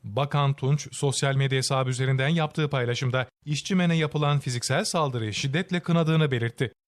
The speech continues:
İstanbul Kadıköy'de Yargıtay Cumhuriyet Savcısı Necip Cem İşçimen'e yapılan fiziksel saldırıyı şiddetle kınıyorum.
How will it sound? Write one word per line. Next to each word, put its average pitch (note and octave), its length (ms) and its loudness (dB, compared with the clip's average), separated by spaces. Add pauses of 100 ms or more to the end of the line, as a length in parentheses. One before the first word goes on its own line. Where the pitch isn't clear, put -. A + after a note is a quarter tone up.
(220)
İstanbul C#3+ 480 0
Kadıköy'de C#3+ 560 -2
Yargıtay C3 560 0
Cumhuriyet B2+ 400 0
Savcısı A#2+ 640 0
Necip C3+ 340 0
Cem D3 300 2
İşçimen'e E3 520 0
yapılan C#3+ 420 2
fiziksel A#2+ 520 -2
saldırıyı D3 480 0
şiddetle C#3 460 -2
kınıyorum. D#3 500 2